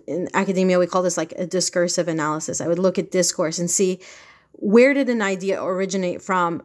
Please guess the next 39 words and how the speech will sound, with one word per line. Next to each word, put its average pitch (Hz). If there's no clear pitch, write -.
How 226
does 233
it 220
get -
repeated? 180
Um, 185
and 214
so 240
I 247
did 320
a 302
couple 277
of 180
these 185
with 208
different 226
topics 185
related 170
to 160
Iran. 160
And 226
one 285
of 330
them 285
was 247
this 202
idea 214
that 196
the 214
Houthis 285
went 226
from 208
being 202
a 202
movement 262
that 190
developed 196
in 196
Yemen 175